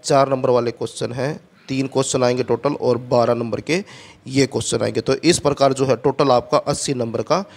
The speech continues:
क्वेश्चन पेपर आएगा दो हज़ार तेईस और चौबीस में मैथ सब्जेक्ट का। इसके बाद यहाँ पर इंग्लिश में दिखाया गया है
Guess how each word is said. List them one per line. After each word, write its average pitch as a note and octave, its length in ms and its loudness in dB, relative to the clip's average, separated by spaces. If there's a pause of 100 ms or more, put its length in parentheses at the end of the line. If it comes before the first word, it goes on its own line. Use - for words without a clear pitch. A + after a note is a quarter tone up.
(380)
क्वेश्चन C#3+ 320 2
पेपर A#2+ 300 -2
आएगा B2 400 0 (280)
दो C3+ 120 2
हज़ार B2 300 2
तेईस C3 360 -4
और A#2+ 120 -2
चौबीस B2 420 -6
में D3+ 160 -4
मैथ B2+ 380 -4
सब्जेक्ट A#2+ 440 -4
का। - 120 -10 (4000)
इसके F#3 260 2
बाद D#3+ 220 4
यहाँ D3 200 2
पर D#3+ 160 0
इंग्लिश E3 420 -2
में D3+ 140 -4
दिखाया C#3+ 320 2
गया C#3 220 4
है D#3 280 -2